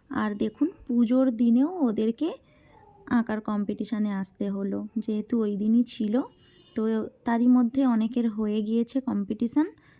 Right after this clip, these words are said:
তো খাতা জমা দিয়ে দিয়েছে। তো কম্পিটিশান হওয়ার পরে সন্ধেও হয়ে গিয়েছে। আর এই সন্ধেবেলা দেখুন, বাচ্চাদের, ছোট ছোট বাচ্চাদের মধ্যে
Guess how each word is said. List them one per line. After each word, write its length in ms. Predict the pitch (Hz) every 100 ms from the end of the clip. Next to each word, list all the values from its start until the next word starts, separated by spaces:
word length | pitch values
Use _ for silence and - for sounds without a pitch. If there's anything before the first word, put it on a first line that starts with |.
| _ _
তো 80 | 220
খাতা 320 | 214 226 214 214
জমা 280 | 214 208 208
দিয়ে 140 | 214 214
দিয়েছে। 400 | 220 233 - 381 _ _ _ _ -
তো 40 | 240
কম্পিটিশান 540 | 240 226 240 269 294 294 269
হওয়ার 260 | 226 226 233
পরে 260 | 240 240
সন্ধেও 460 | 277 254 214 214 233 240
হয়ে 240 | 240 240 226
গিয়েছে। 320 | 240 247 - 330 226
আর 120 | 202 -
এই 160 | - 220
সন্ধেবেলা 540 | - 247 269 269 269 254
দেখুন, 340 | 240 233 392 523 _ - - _
বাচ্চাদের, 540 | 240 226 - 233 226 320
ছোট 180 | - 240 220
ছোট 180 | 233 233 220
বাচ্চাদের 500 | 202 196 233 208 226
মধ্যে 380 | 226 233 220